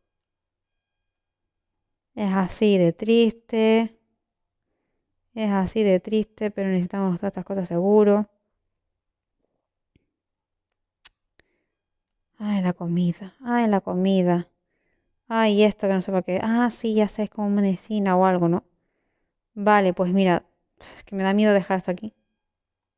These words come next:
Vamos a dejar el gorro, total. Ay, es que el gorro es protección, tío.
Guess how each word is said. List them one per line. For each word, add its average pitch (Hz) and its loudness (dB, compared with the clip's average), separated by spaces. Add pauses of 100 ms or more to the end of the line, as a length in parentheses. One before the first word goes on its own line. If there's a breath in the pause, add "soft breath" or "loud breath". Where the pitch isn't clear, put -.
(760)
Vamos 208 -4
a 202 0
dejar 185 4
el 170 2
gorro, 190 2
total. - -6 (540)
Ay, 247 -2
es - -8
que 196 0
el 185 0
gorro 208 2
es 226 -6
protección, 226 0
tío. 185 -2